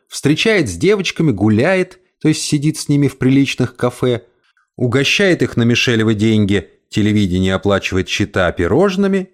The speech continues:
и разговаривает, разговаривает. Им нравится о себе рассказывать.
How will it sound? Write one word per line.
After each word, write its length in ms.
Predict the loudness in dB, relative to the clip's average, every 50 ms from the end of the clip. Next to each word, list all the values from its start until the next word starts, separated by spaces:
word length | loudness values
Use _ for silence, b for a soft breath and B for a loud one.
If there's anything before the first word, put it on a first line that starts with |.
| _ -6
и 140 | -2 0
разговаривает, 1120 | 0 0 0 -2 -2 -2 0 0 2 2 2 2 2 2 2 0 0 0 0 0 -2 -2 -2
разговаривает. 920 | -4 -4 -2 -2 -2 -2 0 0 0 0 2 0 0 0 0 -2 -2 -6 _ _ _ _ _ _ _ _ _ _
Им 160 | -2 0 0
нравится 480 | 2 2 4 2 2 2 0 -2 -2 -4
о 40 | -4
себе 260 | -2 -2 -2 0 0
рассказывать. 640 | 0 -2 -4 -4 -4 -4 -4 -4 -6 -10 -12 -12